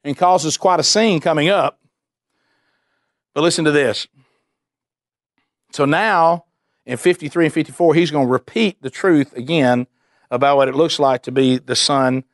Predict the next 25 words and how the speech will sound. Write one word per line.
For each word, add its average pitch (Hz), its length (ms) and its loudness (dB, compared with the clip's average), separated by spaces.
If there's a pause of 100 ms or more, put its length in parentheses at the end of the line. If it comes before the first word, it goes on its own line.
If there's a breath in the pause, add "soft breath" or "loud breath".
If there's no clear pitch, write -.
(580)
of 120 220 -2
Man. 120 400 -4
First 151 240 -2
of 156 60 -2
all, 151 120 2
the 135 80 -4
Jews 139 360 0
disputed 156 840 -2
among 131 340 -2
themselves, 127 440 0
saying, 151 380 2 (220 soft breath)
"How 185 380 4
can 185 260 -2
this 180 220 0
man 139 460 -2 (380 soft breath)
give 165 340 0
us 151 280 2
his 147 200 0
flesh 180 480 0
to - 180 -4
eat?" 190 260 0
See, 156 100 -8
they've 170 160 0
missed 233 300 0
it. 117 120 -14